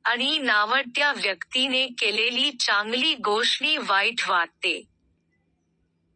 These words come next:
नब्बे, नाव मोठे लक्षण खोटे भपका मोठा पण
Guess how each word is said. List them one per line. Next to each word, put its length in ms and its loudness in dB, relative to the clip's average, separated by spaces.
नब्बे, 640 0
नाव 380 2
मोठे 640 0
लक्षण 480 2
खोटे 480 0
भपका 600 0
मोठा 560 0
पण 400 0